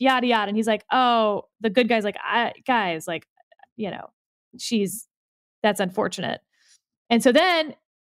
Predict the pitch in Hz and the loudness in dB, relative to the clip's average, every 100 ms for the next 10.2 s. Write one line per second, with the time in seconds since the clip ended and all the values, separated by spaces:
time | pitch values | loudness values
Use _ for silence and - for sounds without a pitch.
0 | _ 247 233 339 294 392 381 285 247 233 | _ -2 4 4 6 4 2 0 2 0
1 | 226 - 240 226 - - 220 196 185 240 | -2 -2 0 0 -2 -2 -2 -4 0 2
2 | 311 302 226 190 233 202 190 196 233 226 | 2 2 2 2 0 0 -2 0 2 4
3 | 262 269 202 185 220 196 202 226 214 196 | 4 2 0 0 0 0 0 0 0 -2
4 | 208 185 208 320 508 359 277 262 285 466 | -6 -8 0 2 2 2 2 0 2 0
5 | 277 220 208 214 220 233 220 - _ _ | 2 0 0 -2 -2 0 -2 -6 _ _
6 | _ _ _ 233 226 220 269 226 202 160 | _ _ _ 0 2 2 2 2 0 -2
7 | - _ _ _ _ _ _ - 370 247 | -6 _ _ _ _ _ _ 0 2 2
8 | 214 240 226 - - - 320 349 285 240 | 2 0 -2 -4 -6 -2 2 4 4 2
9 | 262 226 208 - 269 302 247 202 190 - | 0 0 -2 -2 0 0 -2 -2 -4 -4
10 | 233 214 | -2 -2